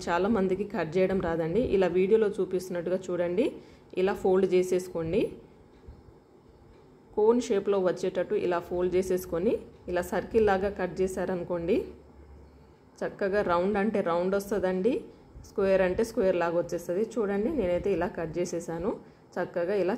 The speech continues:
చపాతీలను అయితే చేసుకోవచ్చు. నెక్స్ట్ టిప్ వచ్చేసి, ఒక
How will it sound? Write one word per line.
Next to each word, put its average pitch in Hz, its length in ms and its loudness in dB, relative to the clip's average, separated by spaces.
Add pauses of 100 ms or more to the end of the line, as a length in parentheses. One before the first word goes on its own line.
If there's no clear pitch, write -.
చపాతీలను 170 600 -2
అయితే 196 240 -2
చేసుకోవచ్చు. 185 560 -2 (1000)
నెక్స్ట్ 196 300 -4
టిప్ 202 220 2
వచ్చేసి, 190 400 -2 (4000)
ఒక 190 120 -2